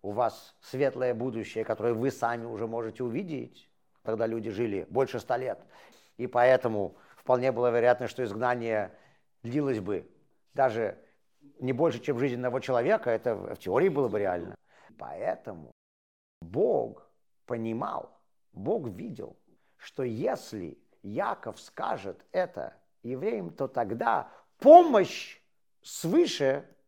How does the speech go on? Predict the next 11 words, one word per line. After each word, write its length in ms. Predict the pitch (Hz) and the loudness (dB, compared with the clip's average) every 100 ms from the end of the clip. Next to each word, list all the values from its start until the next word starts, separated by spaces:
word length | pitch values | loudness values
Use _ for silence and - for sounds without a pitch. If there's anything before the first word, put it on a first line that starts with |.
| _ _ _ | _ _ _
уже 680 | 190 185 147 240 220 202 - _ | 0 2 4 6 6 2 -4 _
будет 640 | 143 170 214 175 196 - - _ _ _ - | -6 -4 0 0 0 -4 -20 _ _ _ -6
больше 460 | 123 254 254 208 | 6 6 6 2
необходимого 720 | 208 202 202 165 156 185 165 | 2 2 0 -2 0 -2 -2
минимума. 680 | 170 165 180 135 92 67 50 _ _ _ _ - | -2 -2 -2 -4 -6 -10 -18 _ _ _ _ 4
И 80 | |
это 180 | 185 226 | 6 6
уже 140 | 214 190 | 4 2
не 80 | |
будет 320 | 175 208 143 - | 2 0 -2 6
полностью 760 | 247 247 208 - - 185 151 | 6 8 4 0 -2 -2 -2